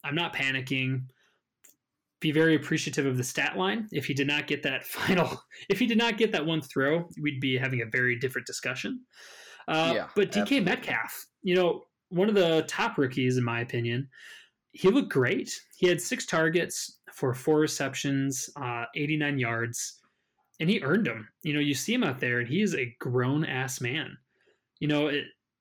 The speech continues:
Speaker 1: there was a viral video of him shirtless, and he was, he was a big dude. But in the game, he seemed big. You know, he made really strong catches, and I was just very interested that he had,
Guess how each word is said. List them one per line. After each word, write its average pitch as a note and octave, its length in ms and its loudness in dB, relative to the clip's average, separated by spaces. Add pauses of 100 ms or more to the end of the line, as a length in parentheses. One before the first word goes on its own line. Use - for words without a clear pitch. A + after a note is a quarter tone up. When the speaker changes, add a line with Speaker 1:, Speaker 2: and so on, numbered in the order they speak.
(140)
Speaker 1:
there D#3 160 4
was D3 120 6
a C#3 40 0
viral D3+ 380 6
video C#3 500 6
of A#2+ 280 0
him B2+ 220 -2
shirtless, B2 640 -2
and A#2+ 80 -6
he C3 80 2
was, A#2+ 280 0
he D#3 120 0
was C#3+ 100 2
a C#3 60 -2
big C#3 200 0
dude. A#2+ 380 2 (600)
But D3+ 160 -4 (380)
in G3 120 2
the A3 80 4
game, C#3+ 520 0
he D3+ 180 -4
seemed G#3 540 0
big. E3+ 400 -4 (240)
You D#3+ 120 -2
know, D#3+ 100 2
he D#3+ 520 -2
made D#3 220 -2
really D#3+ 280 6
strong C#3 480 0
catches, B2+ 680 -4 (460)
and C#3+ 400 -2
I C#3 140 0
was C#3+ 220 2
just - 280 -10
very C#3+ 300 2
interested D#3 560 -4
that B2+ 160 -2
he B2+ 100 2
had, B2+ 400 0